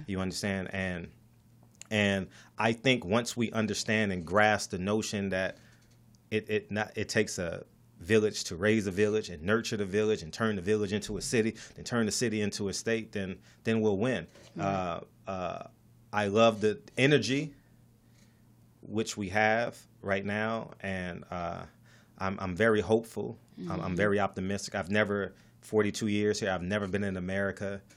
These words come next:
Speaker 1: with America on its back foot, backpedaling, and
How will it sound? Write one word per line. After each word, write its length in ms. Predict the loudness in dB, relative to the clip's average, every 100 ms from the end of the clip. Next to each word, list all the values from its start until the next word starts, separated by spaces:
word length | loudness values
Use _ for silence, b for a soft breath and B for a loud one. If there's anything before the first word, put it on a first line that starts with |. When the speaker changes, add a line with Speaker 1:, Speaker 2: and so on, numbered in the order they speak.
| B B B B
Speaker 1:
with 180 | -10 -8
America 600 | -4 0 2 0 -2 -4 -4
on 180 | -6
its 100 | -6
back 260 | 0 0 0
foot, 360 | -4 -6 -6 -2
backpedaling, 880 | -2 0 -2 -2 -2 -2 -4 -6 -8
and 180 | -12